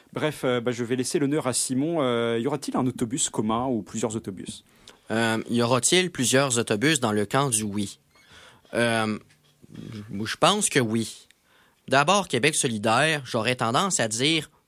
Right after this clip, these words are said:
Speaker 2: oui, mais ça va dépendre de plusieurs facteurs. Par exemple, les prochaines élections sont dans un an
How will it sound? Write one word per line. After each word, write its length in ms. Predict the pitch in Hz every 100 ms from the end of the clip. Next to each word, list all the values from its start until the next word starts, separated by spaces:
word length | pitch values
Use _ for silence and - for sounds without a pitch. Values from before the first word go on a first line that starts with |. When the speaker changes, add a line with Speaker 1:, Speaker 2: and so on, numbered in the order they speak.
| _ _ 113
Speaker 2:
oui, 400 | 117 160 180 -
mais 420 | 110 107 110 - _ _ _ _ _ _ _ _
ça 220 | - - 120
va 120 | 131
dépendre 400 | 139 127 180 196
de 80 | 139
plusieurs 320 | 123 127 135
facteurs. 520 | 131 - - 113 107 - - - _ _
Par 140 | 117
exemple, 540 | 113 110 123 135 139 120
les 100 | 110
prochaines 440 | 117 110 147 160
élections 560 | 139 120 - 135 143 156
sont 180 | 143 107
dans 240 | 104 104
un 200 | 110 101
an 180 | 110 185